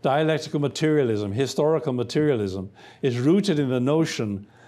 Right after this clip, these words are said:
that progress comes through violent revolution. If you know that, how can you possibly believe that without force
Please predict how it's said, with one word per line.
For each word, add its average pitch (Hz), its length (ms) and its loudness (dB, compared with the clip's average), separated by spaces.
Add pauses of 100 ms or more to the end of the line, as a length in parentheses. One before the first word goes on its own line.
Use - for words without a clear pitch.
that 135 100 -2
progress 156 580 0
comes 113 460 -4
through 127 140 -2
violent 131 440 0
revolution. 104 720 -4 (1400)
If - 160 -4
you 165 80 2
know 185 220 2
that, 160 260 2
how 175 180 0
can 185 180 0
you 143 80 -2
possibly 120 560 -2
believe 123 420 -2
that 113 100 -2
without 123 420 0
force 117 580 -2